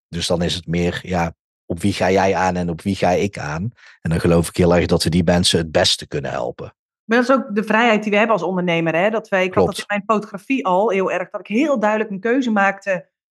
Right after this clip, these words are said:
Speaker 2: eh, met welke klant wil ik wel en niet samenwerken. Dat helemaal in het begin, dertien jaar geleden, toen ik begon met fotograferen,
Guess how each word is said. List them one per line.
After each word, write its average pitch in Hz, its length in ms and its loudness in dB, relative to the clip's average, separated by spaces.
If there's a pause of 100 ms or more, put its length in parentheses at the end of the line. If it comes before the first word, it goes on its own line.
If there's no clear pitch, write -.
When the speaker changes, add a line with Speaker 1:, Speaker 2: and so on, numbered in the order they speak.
(120)
Speaker 2:
eh, 180 240 0
met 196 200 0
welke 220 240 2
klant 220 260 2
wil 208 100 2
ik 202 100 -4
wel 208 200 2
en 208 60 2
niet 220 200 -2
samenwerken. 233 640 -2
Dat 220 140 -8
helemaal 196 480 -2
in 214 160 -6
het 202 120 -12
begin, 226 200 -2
dertien 214 280 -2
jaar 190 160 -2
geleden, 202 340 -4
toen 220 140 -14
ik 196 80 -16
begon 214 260 -6
met 254 140 -4
fotograferen, 196 800 -4